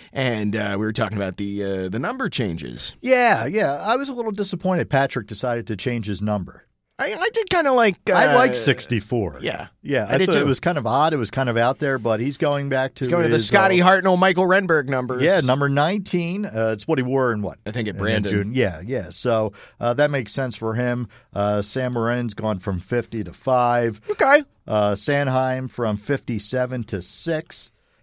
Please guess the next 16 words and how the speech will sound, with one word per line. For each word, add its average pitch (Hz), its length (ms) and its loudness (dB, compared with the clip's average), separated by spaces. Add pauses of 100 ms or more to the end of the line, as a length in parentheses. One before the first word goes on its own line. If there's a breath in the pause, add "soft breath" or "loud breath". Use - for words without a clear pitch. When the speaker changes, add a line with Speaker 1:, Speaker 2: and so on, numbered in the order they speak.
(100)
Speaker 2:
Haig, 165 320 2
I 135 100 4
was 135 140 0
actually 135 320 -2
glad 120 220 -2
to 101 40 -8
see 107 220 -6
Haig, 101 440 -2
Speaker 1:
Yeah. 156 240 6
Speaker 2:
uh, 113 140 2
change 120 360 0
Speaker 1:
Get 196 100 6
Speaker 2:
his 208 80 8
Speaker 1:
off - 80 4
of 160 80 4
Danny 196 160 6